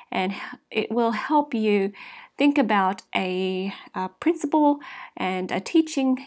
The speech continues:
in the scriptures to ponder about for the week, okay? So hopefully that will help you this year be more spiritual and, um, more healthy and holier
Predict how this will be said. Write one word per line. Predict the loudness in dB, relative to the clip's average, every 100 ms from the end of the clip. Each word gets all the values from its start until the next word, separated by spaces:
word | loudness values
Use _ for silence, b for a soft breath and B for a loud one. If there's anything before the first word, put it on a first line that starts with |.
| -2
in | 0
the | 0
scriptures | -2 -4 -2 0 0 0 -8 B B B
to | -6 -6
ponder | -2 0 4 4 2
about | 0 0 0 -2 -8 -10
for | -4
the | -2
week, | 0 -2 -4 -16 _ -8
okay? | -4 0 0 -2 B B B B
So | B -2
hopefully | 0 -2 0 2
that | 2 2
will | 0
help | 0 0 0
you | -2 0
this | -2 -4 -2
year | 2 4 4 2 B B B
be | -2
more | 0 0 2 2 0
spiritual | -2 2 4 2 2 4 6 4 0 B B B
and, | -2 -2 -2 -4 -6 -6
um, | -6 -4 -6 -10 B B B
more | -4 0 2 2 0 -2 -4 -8 _
healthy | 4 6 6 4 0 2 2
and | 0
holier | -2 4 4 6 4 4 2